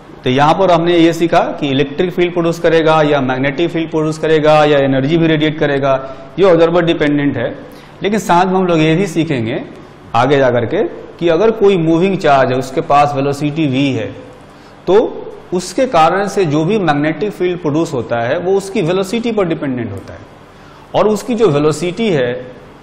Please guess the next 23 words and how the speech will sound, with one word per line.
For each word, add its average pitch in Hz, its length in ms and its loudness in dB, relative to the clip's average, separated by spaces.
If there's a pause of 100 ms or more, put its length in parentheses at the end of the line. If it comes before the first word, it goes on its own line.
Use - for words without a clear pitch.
(120)
वो 170 100 4
actually 165 400 2
में 165 140 2
ऑब्जर्वर 160 360 4
डिपेंडेंट 185 460 0
हो 170 140 0
सकती 170 320 -6
है, 151 100 -4 (600)
है 175 60 -6
ना? 208 220 -2 (300)
इसका 175 260 2
मतलब 226 360 0
ये 185 100 2
हुआ 127 260 2 (520)
कि 202 120 -2
चार्ज 156 480 4
जो 226 180 2
मैग्नेटिक 165 560 2
फील्ड 185 240 -2
प्रोड्यूस 160 280 -4
करता 120 400 -4
है 110 200 -6 (520)
वो 120 240 0